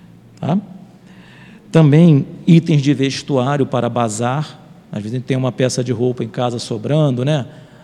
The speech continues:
Aquela peça que a gente tá esperando pra emagrecer, pra usar de novo. Às vezes a gente quer até que o pé diminua pra caber no sapato, não vai acontecer, né?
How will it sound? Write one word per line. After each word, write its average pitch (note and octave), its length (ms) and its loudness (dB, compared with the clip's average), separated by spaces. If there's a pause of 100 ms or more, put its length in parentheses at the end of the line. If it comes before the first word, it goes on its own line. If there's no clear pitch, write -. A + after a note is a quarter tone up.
Aquela C#3 300 -2
peça D3 340 -4
que C3 80 -8
a - 20 -4
gente C#3 100 -6
tá C#3 100 -6
esperando C3 540 -2
pra C3 300 -2
emagrecer, B2+ 600 -4
pra B2+ 140 -4
usar B2 240 -2
de A#2+ 100 -6
novo. B2 480 -2 (500)
Às A2+ 80 -4
vezes C#3 160 2
a D#3+ 40 4
gente D3+ 120 -2
quer D#3+ 100 2
até E3+ 200 0
que F#3+ 80 -2
o F3+ 40 2
pé E3+ 240 2
diminua D#3+ 480 0
pra D#3+ 140 -4
caber C#3+ 320 -4
no D3+ 100 -4
sapato, C#3 540 -6
não B2 100 -4
vai B2+ 140 -2
acontecer, C3+ 600 -6
né? C3 120 -10